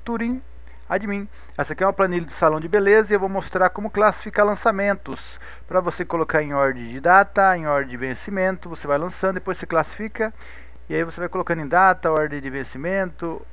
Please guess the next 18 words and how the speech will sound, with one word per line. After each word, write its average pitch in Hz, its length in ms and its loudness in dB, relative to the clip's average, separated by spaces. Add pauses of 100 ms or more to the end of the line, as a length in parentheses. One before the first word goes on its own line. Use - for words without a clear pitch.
(100)
ordem 143 560 0 (140)
em 135 160 -6
horas, 170 420 6
né? 151 160 -4
Você - 100 -12
quer 156 100 -8
saber 151 240 -8
qual 160 200 -2
horário 143 280 2
certinho, 165 440 -4
daí 170 100 -4
você 156 260 -6
altera, 196 600 2
e 170 160 -8 (400)
agenda 208 680 -2 (400)
e 135 80 -10
você 151 480 -6
organiza. 131 680 -6